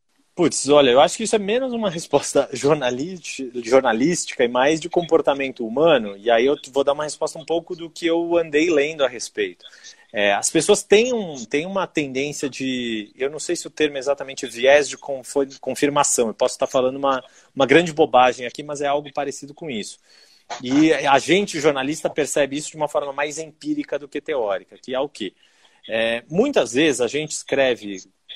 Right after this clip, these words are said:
escreve num jornal, es-, enfim, uma reportagem, ou faz um, uma análise aqui no ar, na T V, ou mesmo uma, exibe uma reportagem aqui,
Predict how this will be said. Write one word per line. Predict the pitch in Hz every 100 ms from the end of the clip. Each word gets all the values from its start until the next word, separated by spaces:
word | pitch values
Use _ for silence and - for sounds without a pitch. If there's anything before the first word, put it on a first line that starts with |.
| -
escreve | - 147 147 135 107
num | 107
jornal, | 101 98 107 135 143 104 95 90
es-, | - -
enfim, | 107 -
uma | 92 95
reportagem, | 123 113 - 123 139 139 110 110
ou | 110
faz | - 135 151 131
um, | 113 107 127 117
uma | 113
análise | 107 113 127 113 117
aqui | - 123 110 _ _ _ -
no | 113
ar, | 120 131 113
na | 101
T | 110
V, | 131 156
ou |
mesmo | 165 208 190
uma, | 156 127
exibe | 104 127 127
uma | 110
reportagem | 107 - - 110 104 98
aqui, | 92 - 160